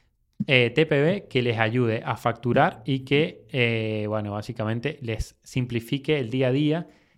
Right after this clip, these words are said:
y que puedan cumplir con la nueva normativa española. Entonces, los dejo co-, hasta ahora con este episodio. Espero que les haya gustado, que les sirva.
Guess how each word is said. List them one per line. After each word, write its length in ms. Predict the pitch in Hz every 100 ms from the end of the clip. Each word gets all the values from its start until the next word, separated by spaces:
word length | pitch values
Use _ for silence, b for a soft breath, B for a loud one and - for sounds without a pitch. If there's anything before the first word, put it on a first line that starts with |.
| b
y 140 | - 170
que 160 | 160
puedan 220 | - 185
cumplir 320 | 139 110 143 147
con 160 | 151
la 100 | 123
nueva 300 | 104 127 131
normativa 600 | 123 110 101 95 113 131 -
española. 480 | - 104 98 - - b b b b
Entonces, 640 | - 131 135 127 110 104 - _ _ -
los 120 | 123
dejo 460 | 123 127 120 120 117
co-, 180 | 120
hasta 200 | 120 -
ahora 260 | 110 117 117
con 140 | 110
este 140 | 113 120
episodio. 400 | 120 - 180 185
Espero 260 | - 117
que 80 | 113
les 100 | 110
haya 120 | 110 107
gustado, 440 | 101 156 165 170
que 100 | 170
les 180 | 107 -
sirva. 440 | - 170 139 151